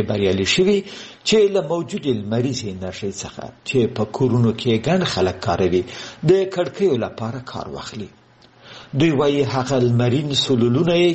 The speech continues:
چې اوس د خلکو د کورونو د بامونو په لمریزو شیشو یا پانلونو کې کارول کیږي، دومره نرۍ او شفافې کړي چې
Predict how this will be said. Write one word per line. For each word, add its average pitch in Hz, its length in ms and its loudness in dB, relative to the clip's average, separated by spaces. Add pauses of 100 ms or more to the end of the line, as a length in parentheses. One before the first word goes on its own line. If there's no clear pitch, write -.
(100)
چې 147 120 0 (160)
اوس 151 320 2
د 120 220 0
خلکو 123 420 0
د 104 160 -2
کورونو 113 340 2 (100)
د 98 120 -2
بامونو 107 480 2
په 110 120 2
لمریزو 113 460 0 (100)
شیشو 165 320 2 (560)
یا 147 100 2 (240)
پانلونو 123 500 2
کې 190 140 2 (100)
کارول 160 400 -2
کیږي، 185 260 2 (400)
دومره 214 300 4 (240)
نرۍ 135 300 2 (100)
او 165 200 0
شفافې 165 640 -2
کړي 107 220 -4
چې 117 100 0